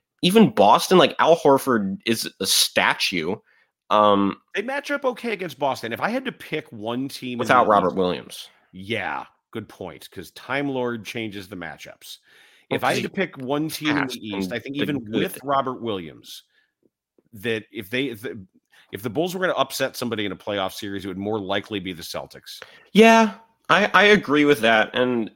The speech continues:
Speaker 1: I think Patrick Williams is also really, he, he's tough for Tatum just because he, Tatum can do a lot of things with the ball. But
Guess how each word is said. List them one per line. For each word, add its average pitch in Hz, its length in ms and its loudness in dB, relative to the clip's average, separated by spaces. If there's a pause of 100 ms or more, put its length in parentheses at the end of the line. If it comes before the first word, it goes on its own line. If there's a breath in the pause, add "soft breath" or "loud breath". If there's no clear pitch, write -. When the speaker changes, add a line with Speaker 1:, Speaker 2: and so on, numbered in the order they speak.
Speaker 1:
I 127 100 6
think 175 300 -2
Patrick - 400 0
Williams 113 460 4
is 95 80 -8
also 101 320 0
really, 101 680 0
he, 113 220 0
he's - 320 -2
tough - 380 -2
for 123 160 0
Tatum 113 460 4
just 117 200 0
because 110 580 4 (160)
he, - 400 -6
Tatum 156 440 4
can 113 260 0
do 113 180 4
a 110 40 4
lot 98 220 4
of 95 100 2
things 95 240 0
with 104 140 -6
the 95 60 -2
ball. 87 540 0 (560 loud breath)
But 117 200 4